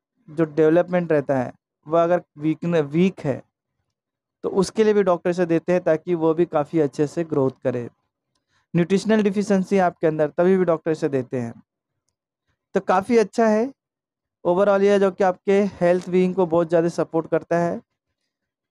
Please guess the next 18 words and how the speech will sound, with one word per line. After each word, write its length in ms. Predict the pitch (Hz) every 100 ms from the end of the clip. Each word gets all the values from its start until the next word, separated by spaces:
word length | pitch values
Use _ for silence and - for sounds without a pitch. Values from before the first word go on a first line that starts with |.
| _ _ 165
ये 80 |
आपके 260 | 180 175 196
मूड 340 | 180 170 180 175
को 140 | 185
एनहांस 320 | 175 175 175
करता 240 | 180 170 175
है, 40 |
आपकी 200 | 165 180
एनर्जी 300 | 170 160 170
को 120 | 170
बूस्ट 260 | 156 165 160
करता 300 | 165 156 170
है 140 | 170
और 60 | 165
साथ 280 | - 165 165
में 60 |
आपके 220 | 165 - 165
नर्व 360 | 151 160 170